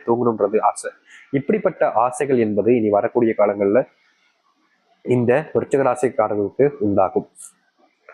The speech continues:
இனி எந்த ஒரு முடிவு எடுத்தாலும் சரிங்க, எதற்காக முயற்சி பண்ணாலும் சரிங்க, விருச்சிக ராசிக்காரர்களை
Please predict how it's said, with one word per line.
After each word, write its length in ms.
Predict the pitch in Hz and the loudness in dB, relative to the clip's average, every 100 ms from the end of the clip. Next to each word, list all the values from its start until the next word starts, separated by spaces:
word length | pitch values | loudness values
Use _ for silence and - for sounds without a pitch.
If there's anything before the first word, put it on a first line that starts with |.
| - _ _ _ _ _ _ _ _ _ _ _ | -20 _ _ _ _ _ _ _ _ _ _ _
இனி 400 | 131 135 175 180 | 0 2 2 2
எந்த 340 | 117 143 185 196 | 0 2 2 4
ஒரு 140 | 160 | 4
முடிவு 320 | 131 127 143 | 2 2 2
எடுத்தாலும் 380 | 120 - 107 107 | 2 2 0 -2
சரிங்க, 380 | 107 101 101 104 | -2 -2 -2 -2
எதற்காக 500 | 107 135 - 135 135 | -2 -2 -2 -2 -2
முயற்சி 320 | 110 113 - | -2 -2 -2
பண்ணாலும் 340 | 113 104 104 101 | -2 0 -2 -4
சரிங்க, 240 | 98 95 - _ _ _ | -8 -10 -18 _ _ _
விருச்சிக 320 | 123 - 170 | -6 -2 0
ராசிக்காரர்களை 680 | 170 147 139 123 113 110 135 | 0 0 0 0 0 2 0